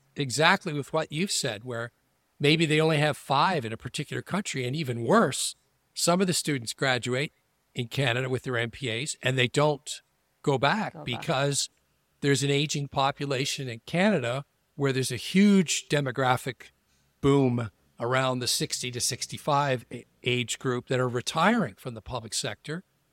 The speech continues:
Speaker 1: and the age group behind them is smaller because of the birth rate.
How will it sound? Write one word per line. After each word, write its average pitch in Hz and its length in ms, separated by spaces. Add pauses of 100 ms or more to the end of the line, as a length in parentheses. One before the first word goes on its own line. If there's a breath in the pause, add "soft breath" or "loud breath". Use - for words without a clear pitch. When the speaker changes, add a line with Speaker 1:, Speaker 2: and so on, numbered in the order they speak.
(160)
Speaker 1:
and 127 240
the 117 340
age 143 360
group 143 280 (200)
behind 147 520
them 117 240 (420)
is 139 240 (160)
smaller 165 600
because 127 280
of 120 80
the 123 60
birth 151 300
rate. 117 220